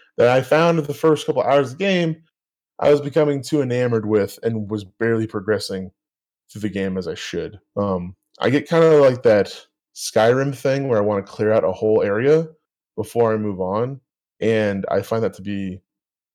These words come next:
uh, troublesome and anxiety-filled because I wanna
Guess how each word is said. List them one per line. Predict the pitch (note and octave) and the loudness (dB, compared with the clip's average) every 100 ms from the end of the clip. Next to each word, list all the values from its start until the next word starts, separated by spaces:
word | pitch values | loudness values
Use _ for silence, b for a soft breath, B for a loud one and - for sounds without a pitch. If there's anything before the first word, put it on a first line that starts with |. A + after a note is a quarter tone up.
| _ _ | _ _
uh, | - F3+ | -4 -2
troublesome | - D3+ F#3+ A#3 A#3 A3+ _ _ _ _ | 2 2 4 4 2 0 _ _ _ _
and | A2+ A2 | -4 -2
anxiety-filled | G#2+ G2+ A#2+ D#3+ - F#3 F3+ - | -2 2 4 2 0 -2 -2 -6
because | - A#2+ | -2 2
I | |
wanna | A#2 C3 C3 B2 | 2 0 -2 -4